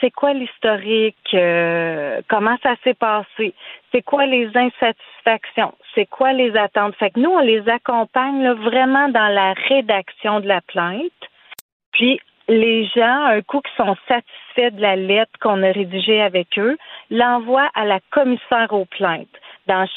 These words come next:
chacun des cius, le conseil d'administration doit nommer une commissaire aux plaintes et des commissaires adjoints, là,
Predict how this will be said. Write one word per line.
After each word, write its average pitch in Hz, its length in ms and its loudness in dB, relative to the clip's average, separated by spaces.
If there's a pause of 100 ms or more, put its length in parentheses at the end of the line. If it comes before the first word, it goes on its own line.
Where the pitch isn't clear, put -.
chacun 262 440 0
des 214 200 -2 (180)
cius, 208 400 0 (180)
le 214 160 4
conseil 208 380 -2
d'administration 208 880 -2
doit 233 360 0
nommer 226 560 0
une 226 180 2
commissaire 214 540 -2
aux 190 120 2
plaintes 196 480 -2 (320)
et 226 140 0
des 202 180 0
commissaires 214 580 -2
adjoints, 196 520 -2
là, 196 200 -2